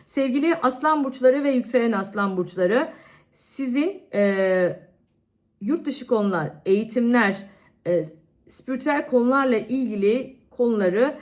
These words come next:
tekrar üzerinden geçmeniz gerekiyor. Buralarda nerede hata yaptım, nereleri ikilettim, nereleri ikiletmemem gerekiyordu, neleri bırakmam gerekiyor? Buradaki konuları tekrar gözden geçirmeniz gerekiyor Venüs'ün retro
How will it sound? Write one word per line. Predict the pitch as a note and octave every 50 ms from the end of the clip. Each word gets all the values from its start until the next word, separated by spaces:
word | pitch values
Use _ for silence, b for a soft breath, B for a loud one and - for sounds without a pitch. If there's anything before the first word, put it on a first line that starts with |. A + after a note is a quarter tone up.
| B B B B
tekrar | - - E4+ F4+ F4+ - C#4+ C#4+ C#4 -
üzerinden | B3+ G#3 A#3 B3+ B3 B3 B3 B3 B3 B3 A#3+
geçmeniz | G#3+ G#3 G#3 - G3 F#3+ F#3 E3+ E3+
gerekiyor. | F3 F3 E3 D#3 D3+ - - D#3 F3+
Buralarda | B3+ C#4+ C#4 C4+ B3 A#3+ B3 A#3+ C4
nerede | B3+ A#3+ A#3 A#3 A#3+ A#3 A3+ G#3+
hata | G3+ G3+ - G3 F3+ F3
yaptım, | F3 D#3+ D#3+ - - F#3 G3 G3+ G3+ E3+ G3+
nereleri | G#3+ A#3+ B3+ B3 B3+ A#3+ A3+
ikilettim, | G3+ G#3 - A3 F#3+ F#3 F#3 - - G3 G3+ A3 A3
nereleri | A#3 B3 C4 C4 B3+ A#3+
ikiletmemem | A3+ - A3+ A3+ A#3 A#3 A#3 A3 G#3 G#3 G#3 G3+ G3 F#3+
gerekiyordu, | F#3 F#3 F#3 F3+ F3 - F#3+ F3+ F3 E3 F3+ G3+ G#3 G3+ B B B B B
neleri | G#3 A3+ A#3+ B3+ C4+ C#4+ B3+
bırakmam | B3+ B3+ A#3+ A#3 A#3 - A3+ A3 G#3 G#3+
gerekiyor? | G3+ G3+ G3 G3+ G3+ - C4 C#4 A#3 A3
Buradaki | C4+ D4+ C#4 B3+ B3+ - A3+ G#3
konuları | - C4+ C4 B3 A#3+ B3 B3+
tekrar | B3 C#4 C4 B3+ C4+ C4 B3+ B3+
gözden | A3+ A#3+ A#3 A3 A#3 B3+ B3 B3+
geçirmeniz | A#3 A3 - - A3 A3+ A#3 A3+ G#3+
gerekiyor | G#3 G#3 G#3 G#3 G3+ B3+ B3 A3
Venüs'ün | A3+ A3 A3+ A3 - B3+ A#3+
retro | A3+ G#3 G#3 - - G#3+ G#3 G3+ -